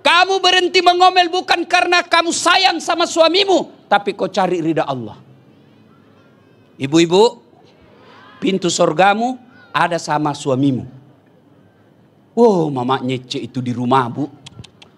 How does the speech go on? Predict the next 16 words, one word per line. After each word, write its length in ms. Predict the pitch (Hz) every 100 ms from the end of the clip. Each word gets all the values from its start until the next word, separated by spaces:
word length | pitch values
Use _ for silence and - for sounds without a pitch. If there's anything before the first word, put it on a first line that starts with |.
| _ 110
Masya 320 | 123 - 131
Allah. 720 | 104 98 95 85 80 73 - _ _ - - -
Kalau 240 | 143 156
sudah 240 | 185 226 220
makna 300 | 180 160 160
cium, 420 | 156 151 220 285 - - - - _ - -
hmm? 2250 | 170 185 208 156 180 170 143 160 131 190 - - - - - - - - - - - 110 190 127 - - - - - - - - - - - - -
Biasa 260 | 180 220 202
malu 260 | 175 190
kak 140 | 170 151
sama 180 | 160 160
sopirku. 640 | - - 160 156 139 - - - - - -
Balik, 400 | - 104 147 156
sopir. 240 | 151 143 127
"Jako, 240 | - -
balik." 320 | 226 233 -